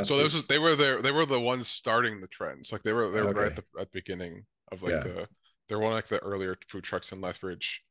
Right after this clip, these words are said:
Speaker 1: So that's kind of our life in Lethbridge. I graduated from C C H, um, and then I went to university at U, at U of L. They have, like, a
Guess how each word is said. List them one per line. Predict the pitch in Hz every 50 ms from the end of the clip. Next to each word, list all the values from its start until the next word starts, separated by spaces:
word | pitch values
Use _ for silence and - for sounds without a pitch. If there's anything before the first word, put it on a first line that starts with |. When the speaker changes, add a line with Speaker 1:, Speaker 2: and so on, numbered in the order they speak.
| _ _ -
Speaker 1:
So | - - 117
that's | 110 107 - -
kind | - - 123 120
of | 120 113 101 - - -
our | 107 107
life | 104 101 101 - -
in | 101
Lethbridge. | 101 95 90 - 92 85 -
I | - 107 107
graduated | - 110 104 117 110 117 113 113 117
from | - 120 107
C | - 117
C | 110 - - 107
H, | 98 98 98 95 - - - - - - - - - -
um, | 101 98 95 92 92 90 87 - -
and | 104 98 92
then | 101 98 95 95 90 90 90 87 - _
I | - 98 98
went | 95 95 95 95 98 95 - -
to | - 101
university | 95 95 95 90 95 92 - - 101
at | 92 -
U, | - 98 - - -
at | 95 92 - -
U | 104 104 98
of | 90
L. | 90 90 101 120 147 - _ _ _
They | - 110
have, | 120 117
like, | 123 113 123
a | 107